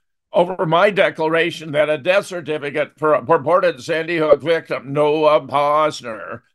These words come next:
which had no file number and neither state nor town certification, was fake, where I introduced the reports of two, not one, but two forensic document experts on my behalf.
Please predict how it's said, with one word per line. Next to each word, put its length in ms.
which 160
had 220
no 220
file 340
number 380
and 140
neither 280
state 400
nor 200
town 400
certification, 760
was 340
fake, 540
where 120
I 140
introduced 480
the 80
reports 420
of 260
two, 460
not 360
one, 260
but 220
two 260
forensic 600
document 500
experts 480
on 160
my 240
behalf. 640